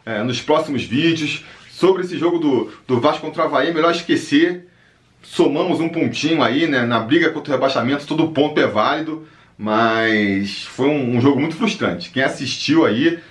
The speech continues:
sofreu por noventa minutos, porque foi um, um futebol, é, de uma qualidade técnica muito ruim, né? Contra o Santos,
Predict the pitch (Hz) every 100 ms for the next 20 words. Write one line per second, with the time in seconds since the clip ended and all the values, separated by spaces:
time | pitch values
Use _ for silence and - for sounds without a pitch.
0 | - - 185 175 131 147 160 160 151 127
1 | 165 165 135 123 156 - - 123 143 139
2 | - 151 151 131 - - - - 127 -
3 | 143 117 107 151 143 117 - _ _ _
4 | _ _ _ _ _ _ _ - - 101
5 | 104 101 92 92 92 90 107 - - 123
6 | 131 139 - 147 147 - 117 139 226 214
7 | 147 104 87 85 92 - - _ 165 220
8 | 190 - 180 226 180 - -